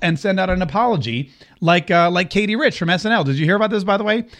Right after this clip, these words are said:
Katie Rich was the S N L writer, and I guess still is the S N L writer 'cause she was just suspended, that wrote this tweet about Trump's son, Barron, during the inauguration. "Barron will be this country's first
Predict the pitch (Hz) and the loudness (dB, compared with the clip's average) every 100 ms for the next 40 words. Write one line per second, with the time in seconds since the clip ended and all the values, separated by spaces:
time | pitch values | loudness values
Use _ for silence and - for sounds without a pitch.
0 | - _ - 220 247 226 196 - 165 165 | -20 _ 2 2 2 2 0 0 0 0
1 | 143 139 143 175 180 190 170 139 131 117 | 0 0 2 0 0 0 0 2 2 2
2 | 123 123 127 117 - 123 127 117 110 107 | 2 2 0 -2 -2 0 2 0 -2 -2
3 | 107 104 104 104 - 123 110 113 - 117 | -2 0 -2 -4 -4 -4 -2 -4 -6 -6
4 | 135 127 110 - - - 175 160 185 185 | -2 -2 -4 -8 -16 0 2 4 2 0
5 | - - - 190 160 151 147 202 190 - | -6 -6 -2 0 2 0 -2 0 0 -2
6 | - - - - - 185 170 139 196 214 | -12 -16 -20 -6 0 2 2 0 2 2
7 | 120 127 156 _ - 170 175 165 156 147 | 0 -4 -6 _ -4 0 2 2 2 2
8 | 147 175 214 143 113 143 175 196 180 165 | 2 2 0 -2 0 2 2 2 0 0
9 | 165 156 180 - 156 151 156 - 175 180 | -2 -2 -4 -2 -2 0 -2 0 0 -2
10 | - | -2